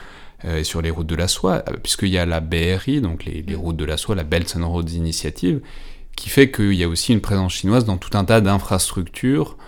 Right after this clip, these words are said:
Speaker 1: qui pourraient peut-être éventuellement, à terme, être utilisées, euh.
Speaker 2: En fait, euh, moi, en fait, la question, c'est est-ce que ces, euh, infrastructures,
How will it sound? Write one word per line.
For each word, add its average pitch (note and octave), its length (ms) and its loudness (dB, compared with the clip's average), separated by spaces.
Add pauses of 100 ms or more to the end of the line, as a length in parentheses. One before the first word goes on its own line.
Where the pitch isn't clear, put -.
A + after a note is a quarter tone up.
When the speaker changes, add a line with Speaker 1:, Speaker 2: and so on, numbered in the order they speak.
(380)
Speaker 1:
qui - 140 -10
pourraient G#2 460 2
peut-être G#2 420 0
éventuellement, G2 760 2
à F#2+ 80 0
terme, G2+ 460 0
être F2+ 340 -6
utilisées, G2 920 -2
euh. G2+ 100 -4 (580)
Speaker 2:
En F3+ 140 6
fait, G#3 240 4
euh, D3+ 600 6
moi, G#3 200 10
en F#3+ 60 4
fait, D#3+ 140 -2
la E3+ 80 6
question, E3+ 380 2
c'est D3+ 160 0
est-ce D3+ 220 2
que F3+ 480 4 (260)
ces, D#3 440 4
euh, C#3+ 580 6
infrastructures, F3+ 920 4